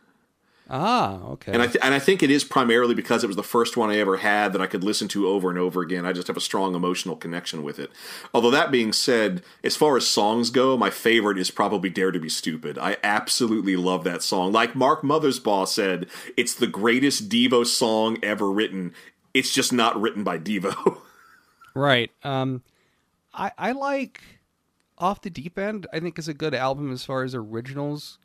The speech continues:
Speaker 1: go. And, uh, when you're talking about covers, mm,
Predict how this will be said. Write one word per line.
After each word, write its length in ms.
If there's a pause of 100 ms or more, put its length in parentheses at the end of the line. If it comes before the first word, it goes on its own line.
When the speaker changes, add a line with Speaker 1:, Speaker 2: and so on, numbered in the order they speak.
Speaker 1:
go. 340 (840)
And, 280
uh, 200
when 120
you're 80
talking 360
about 400
covers, 720 (1040)
mm, 400